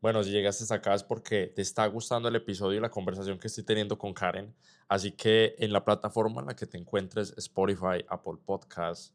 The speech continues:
YouTube, donde sea, puedes dejarnos un like, puedes de-, dejarnos una calificación al podcast, un comentario, lo que sea, que eso definitivamente nos ayuda y nos deja saber que estamos haciendo un buen trabajo con el programa y los episodios que estamos publicando.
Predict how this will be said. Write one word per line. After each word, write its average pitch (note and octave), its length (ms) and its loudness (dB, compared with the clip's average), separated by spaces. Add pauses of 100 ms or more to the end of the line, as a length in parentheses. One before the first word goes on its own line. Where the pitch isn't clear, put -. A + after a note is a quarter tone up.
YouTube, G2 540 -6
donde F2+ 240 -4
sea, F#2+ 340 0 (540)
puedes B2+ 180 6
dejarnos G2 320 -2
un G#2+ 120 -8
like, B2 260 -10 (400)
puedes G#2+ 280 4
de-, F#2 300 -4
dejarnos F#2 320 -6
una G2+ 160 -6
calificación F2 600 -8
al F2+ 120 -8
podcast, F#2 560 -2
un G2 100 -8
comentario, F#2+ 720 -4 (340)
lo G2 200 2
que - 140 -16
sea, F#2 340 -4 (120)
que F#2 240 -2
eso F#2+ 160 -2
definitivamente F#2+ 720 -6
nos F#2 160 -4
ayuda G2+ 400 0 (320)
y D3 200 0
nos E3 440 -8 (240)
deja A#2+ 320 4
saber C3 300 2
que - 40 -20
estamos G2+ 320 -2
haciendo G2+ 460 0
un G#2+ 120 -8
buen G2 220 2
trabajo F#2 380 2
con F#2 120 -6
el F2 100 -6
programa F2+ 580 0
y G2+ 80 -8
los G2 140 -4
episodios A2 480 -2
que - 60 -14
estamos F2 280 -8
publicando. A2 580 -4